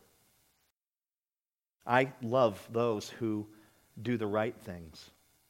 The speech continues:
And unfortunately, at times, I love those who do the wrong things because I have a sinful nature and I'm drawn to that at times. But for the most part, my love is, is contingent upon whether they do good things or whether it satisfies my flesh.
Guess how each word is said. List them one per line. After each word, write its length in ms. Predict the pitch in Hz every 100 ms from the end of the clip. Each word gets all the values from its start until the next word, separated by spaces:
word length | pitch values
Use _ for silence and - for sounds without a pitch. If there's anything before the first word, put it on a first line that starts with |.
| _ _ _ _ _
And 180 | 139 151
unfortunately, 760 | 151 151 - 165 170 139 123 127
at 100 | -
times, 260 | 127 123
I 80 | 127
love 240 | 127 127
those 220 | 120 127 -
who 100 | 120
do 140 | 120
the 80 | 113
wrong 320 | 110 120 117
things 240 | 107 92
because 260 | - - 98
I 80 | 107
have 140 | 101
a 20 |
sinful 380 | 98 107 98 104
nature 260 | 101 101 104
and 80 | 95
I'm 120 | 95
drawn 260 | 98 98
to 60 | 98
that 180 | 90 90
at 80 | -
times. 400 | 92 87 - - _ _ _ _ _
But 140 | 143
for 80 | -
the 80 | 131
most 260 | 131 151 -
part, 220 | 131 113
my 120 | 135
love 340 | 127 135 113
is, 180 | 101 - - - - -
is 220 | 123 -
contingent 520 | - 127 156 151 143
upon 340 | 117 131 120
whether 180 | 113 120
they 120 | 113
do 180 | 104 117
good 240 | 117 127 117
things 280 | 123 127
or 60 | 117
whether 260 | 104 113 107
it 80 |
satisfies 600 | - 117 117 - 113 110 110
my 100 | 104
flesh. 240 | - 117